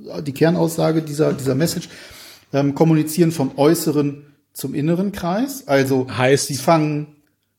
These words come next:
Speaker 1: genau.
Speaker 2: Sie, sie fangen mit dem Was an. Was
Speaker 1: Genau,
Speaker 2: kann
Speaker 1: sie
Speaker 2: ich
Speaker 1: fangen mit
Speaker 2: damit
Speaker 1: dem Was
Speaker 2: machen?
Speaker 1: an, exakt,
Speaker 2: Wa-,
Speaker 1: ganz genau.
Speaker 2: Ja.
Speaker 1: Und dann geht's
Speaker 2: Okay.
Speaker 1: erst über das Wie zum Warum. Ne, also jetzt, wenn wir es mal auf, äh, V R beispielsweise nehmen, ne, was das, äh, äh,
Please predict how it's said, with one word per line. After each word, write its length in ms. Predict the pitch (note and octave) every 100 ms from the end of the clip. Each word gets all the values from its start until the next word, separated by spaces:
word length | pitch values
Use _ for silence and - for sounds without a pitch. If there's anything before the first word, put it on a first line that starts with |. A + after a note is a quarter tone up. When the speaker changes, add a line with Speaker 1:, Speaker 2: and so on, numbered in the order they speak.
| _ _ _ -
Speaker 1:
genau. 640 | D3 D#3 A3 - - _ _ _ _ _ _ _ _ _ _ _ _ _ _ _ -
Speaker 2:
Sie, 140 | B2 A#2
sie 160 | C3 B2+
fangen 160 | D3+ D3+
mit 100 | C#3
dem 160 | C3
Was 280 | C3 B2+ -
an. 320 | G2 F#2+ F#2 _
Was 100 | A#2
Speaker 1:
Genau, 120 | G3 D3
Speaker 2:
kann 80 |
Speaker 1:
sie 60 | C3
Speaker 2:
ich 60 | -
Speaker 1:
fangen 120 | G3+
mit 80 | F#3+
Speaker 2:
damit 80 | E3
Speaker 1:
dem 20 |
Was 120 | C#3+
Speaker 2:
machen? 120 | -
Speaker 1:
an, 40 | F3
exakt, 280 | C#3+ C3+
Speaker 2:
Wa-, 20 | -
Speaker 1:
ganz 180 | F3
genau. 320 | - C#3 A#2 - -
Speaker 2:
Ja. 240 | A2+ F#2+ _ _ _ - -
Speaker 1:
Und 100 | D3
dann 180 | D#3+ F#3
geht's 160 | D3+
Speaker 2:
Okay. 60 | G2+
Speaker 1:
erst 180 | C3+ C3+
über 140 | C#3+
das 220 | C3 B2+
Wie 160 | D3 E3
zum 240 | - D#3
Warum. 540 | C#3 C3 D3 A2 - - - _ -
Ne, 160 | D3 E3+
also 180 | D3
jetzt, 440 | D3 D3+ - - -
wenn 120 | C#3+
wir 40 |
es 140 | C#3 D3
mal 180 | C#3 C3+
auf, 320 | C3+ - -
äh, 100 | C3+
V 220 | C#3+ C#3+
R 200 | D#3+ D#3+
beispielsweise 840 | D#3+ - - D3 C#3+ C#3+ D3+ C#3
nehmen, 260 | C#3 C#3+ C#3
ne, 200 | C3+ D3+
was 380 | B2 D#3 E3 -
das, 280 | D3 - -
äh, 80 | D3
äh, 480 | C#3+ - D#3 C#3+